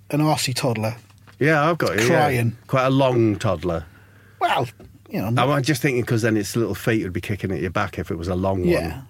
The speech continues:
Speaker 1: Well, it would be over your shoulders. The feet would be over your shoulders and be kicking the side of the face, wouldn't it?
Speaker 2: Yeah. So a knock-kneed toddler then.
Speaker 1: Yeah, a knock-kneed toddler.
Speaker 2: Yeah.
Speaker 1: Or a dwarf dressed as a toddler.
Speaker 2: Yeah.
Speaker 1: 'Cause the health and safety and stuff and
Speaker 2: Oh, it's a
Speaker 1: laws.
Speaker 2: bitch,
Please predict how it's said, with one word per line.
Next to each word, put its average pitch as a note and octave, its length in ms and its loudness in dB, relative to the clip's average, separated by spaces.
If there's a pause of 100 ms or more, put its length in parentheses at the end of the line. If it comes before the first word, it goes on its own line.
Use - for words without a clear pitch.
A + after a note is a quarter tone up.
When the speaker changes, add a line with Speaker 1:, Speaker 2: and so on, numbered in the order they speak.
Speaker 1:
Well, F3 140 0
it - 20 0
would C#3+ 80 -2
be F#3+ 140 2
over E3+ 160 2
your C3 80 0
shoulders. C#3+ 380 0
The C3 40 -4
feet A3+ 200 0
would D#3 100 2
be E3 80 4
over C#3+ 80 2
your C#3 60 0
shoulders D#3+ 280 2
and A#2+ 80 -2
be C3 60 -4
kicking D#3 340 -2
the C3+ 80 0
side B2+ 240 0
of B2+ 60 -2
the B2 80 -2
face, F3+ 280 0
wouldn't D3+ 200 0
it? - 100 -8 (100)
Speaker 2:
Yeah. F#2+ 340 0 (300)
So A#2+ 180 0
a G#2+ 40 2
knock-kneed A#2+ 640 2
toddler D#2+ 380 -4
then. E2 180 -2
Speaker 1:
Yeah, D#3 300 2
a C#3+ 40 0
knock-kneed D#3+ 440 0
toddler. B2+ 400 -2 (160)
Speaker 2:
Yeah. F2+ 300 -2 (1000)
Speaker 1:
Or D#3 180 4
a D3+ 40 2
dwarf D3 320 2
dressed D3 280 -2
as B2 60 -2
a A#2 60 0
toddler. G#2 400 -4 (160)
Speaker 2:
Yeah. F#2+ 300 -2 (920)
Speaker 1:
'Cause C3 200 -2
the D3 140 -2
health D#3+ 280 0
and B2 80 0
safety C3 320 0
and A#2+ 100 0
stuff - 300 -2
and A#2+ 160 2
Speaker 2:
Oh, F#2+ 300 0
it's D3 160 4
a C#3 80 4
Speaker 1:
laws. C3 400 2 (100)
Speaker 2:
bitch, G2+ 220 0